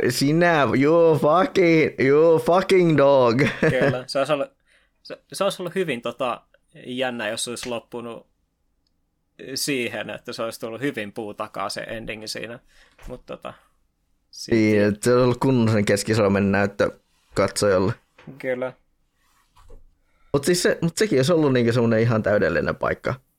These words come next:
Speaker 2: En mä
Speaker 1: Paikka semmoiselle vi-, vittuilun lopetukselle.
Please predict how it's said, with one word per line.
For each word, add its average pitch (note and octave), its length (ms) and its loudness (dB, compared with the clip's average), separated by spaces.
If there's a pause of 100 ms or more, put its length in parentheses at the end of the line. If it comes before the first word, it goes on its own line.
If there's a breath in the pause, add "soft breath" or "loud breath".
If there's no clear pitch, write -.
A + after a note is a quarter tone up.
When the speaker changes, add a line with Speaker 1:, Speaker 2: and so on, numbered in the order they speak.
(440)
Speaker 2:
En C#3+ 140 2
mä C#3+ 120 -8 (280)
Speaker 1:
Paikka A2+ 340 0
semmoiselle G#2 400 0
vi-, G#2+ 180 -2 (180)
vittuilun E2 560 0
lopetukselle. D2 680 -2